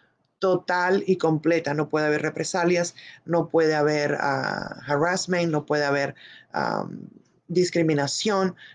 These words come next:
producto de que usted no ha pagado, ah, la renta, eh, como consecuencia del covid nineteen, independientemente de su estado migratorio. ¿Ok? Eso quiero que les quede muy claro. El estado migratorio suyo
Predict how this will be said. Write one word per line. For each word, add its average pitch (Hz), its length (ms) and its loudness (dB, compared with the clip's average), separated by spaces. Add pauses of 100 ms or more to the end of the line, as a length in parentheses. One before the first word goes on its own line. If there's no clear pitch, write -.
(120)
producto 170 380 4
de 160 100 2
que 160 60 0
usted 156 280 0
no 151 200 2
ha 139 140 -2
pagado, 139 540 0 (320)
ah, 139 200 0
la 151 140 2
renta, 147 520 -2 (360)
eh, - 640 -4
como 165 220 2
consecuencia 156 580 0
del 127 100 0
covid 127 300 0
nineteen, 123 380 -8
independientemente 208 1080 2
de 233 80 0
su 208 100 0
estado 185 260 0
migratorio. 170 600 0 (580)
¿Ok? 170 200 -2 (440)
Eso 190 240 2
quiero 196 220 2
que 190 80 0
les 185 120 2
quede 180 200 2
muy 180 140 2
claro. 165 360 -2 (380)
El 190 140 2
estado 202 360 2
migratorio 208 720 2
suyo 208 520 2